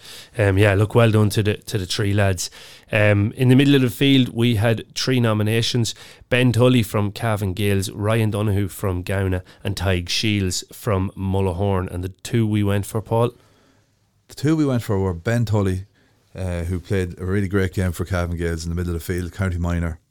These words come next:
Speaker 2: very talented player. I think maybe he'll be a forward as his
Speaker 1: Yeah,
Speaker 2: career goes on. He's playing
Speaker 1: yeah.
Speaker 2: midfield for the Gales. You could see him developing into a forward, maybe. Very
Speaker 1: Very
Speaker 2: good player.
Speaker 1: intelligent on the ball, good use of the, the boot. You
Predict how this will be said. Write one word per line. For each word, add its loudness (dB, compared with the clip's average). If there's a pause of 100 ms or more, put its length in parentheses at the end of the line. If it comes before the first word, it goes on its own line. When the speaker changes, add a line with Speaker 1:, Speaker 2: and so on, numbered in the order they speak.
(140)
Speaker 2:
very -4
talented -6
player. -4 (300)
I -20
think -8
maybe 2
he'll 2
be 0
a -2
forward 0 (760)
as -2
his -2
Speaker 1:
Yeah, 0
Speaker 2:
career 4
goes 0
on. 2
He's 0
playing 4
Speaker 1:
yeah. 4
Speaker 2:
midfield -2
for -8
the -2
Gales. -2 (480)
You -8
could -2
see 0
him 0 (300)
developing -2
into 0
a 0
forward, 0
maybe. 0 (380)
Very 0
Speaker 1:
Very 4
Speaker 2:
good 4
player. 2
Speaker 1:
intelligent 4
on 2
the 2
ball, 4 (140)
good -2
use 0
of 2
the, -4 (260)
the -4
boot. 0 (180)
You -6